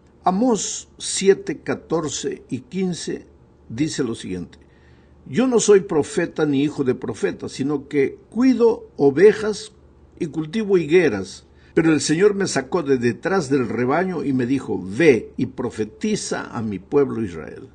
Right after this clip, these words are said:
Sabes, querido, en la Biblia encontramos que el llamado de los profetas nace en Dios y no en el profeta.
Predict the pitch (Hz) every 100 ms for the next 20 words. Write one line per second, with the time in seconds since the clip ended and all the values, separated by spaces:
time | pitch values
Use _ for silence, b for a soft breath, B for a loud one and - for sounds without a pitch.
0 | - - _ _ _ _ - - 170 151
1 | - 147 156 131 - 147 139 127 117 196
2 | 165 156 151 131 127 135 127 147 156 117
3 | 110 - 147 127 110 123 143 165 139 127
4 | 123 - 127 - 143 131 95 127 139 139
5 | - 123 120 104 98 180 208 - - 160
6 | 143 120 165 180 113 101 95 - - 87
7 | -